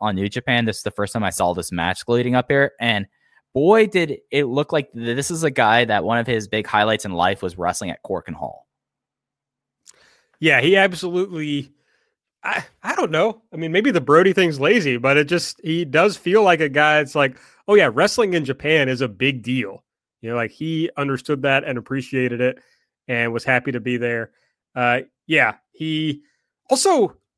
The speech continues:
Speaker 2: I, I mean, we learned a little bit of this from the Jericho interview, but he just, it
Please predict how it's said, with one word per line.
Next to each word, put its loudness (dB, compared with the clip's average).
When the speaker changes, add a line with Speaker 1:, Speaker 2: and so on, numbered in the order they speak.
Speaker 2:
I, 2
I -4
mean, 4
we 2
learned 6
a 0
little 4
bit 0
of -2
this 0
from -4
the -4
Jericho 2
interview, -6
but -2
he -2
just, -6
it -2